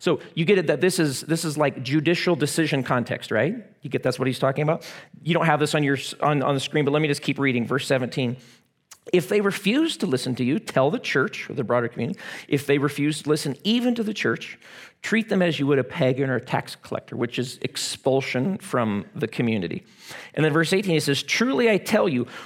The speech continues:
whatever you bind on earth will be bound in heaven, and whatever you loose on earth will be loosed in heaven." Now, I've heard that verse referred to bizarre things,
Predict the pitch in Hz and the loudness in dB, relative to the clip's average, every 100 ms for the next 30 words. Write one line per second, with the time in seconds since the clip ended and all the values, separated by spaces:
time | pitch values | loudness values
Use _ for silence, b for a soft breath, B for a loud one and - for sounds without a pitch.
0 | B 151 175 214 208 202 156 175 202 220 | B 2 4 4 2 0 2 4 4 4
1 | 214 208 180 170 139 - 143 139 135 131 | 4 2 4 4 2 0 0 2 0 2
2 | 139 139 143 139 - 135 127 131 123 - | 2 2 0 0 -2 -2 0 0 0 -4
3 | 151 - _ _ _ B B 143 135 147 | -8 -12 _ _ _ B B -2 2 2
4 | 156 156 139 139 139 233 269 - 127 110 | 4 2 2 2 2 2 0 0 2 2
5 | 120 139 139 139 147 151 - 139 135 127 | 0 0 0 0 0 -2 -4 -4 -2 -2
6 | 123 127 - b b b b 143 190 - | -2 -10 -16 b b b b 0 0 0
7 | 190 170 131 139 131 - - _ - 139 | 2 4 2 2 0 -2 -10 _ -4 -2
8 | - 143 139 135 127 135 110 139 123 120 | 0 0 0 -2 -2 -2 -2 2 4 2
9 | 117 127 104 76 - - | 0 -4 -4 -4 -10 -14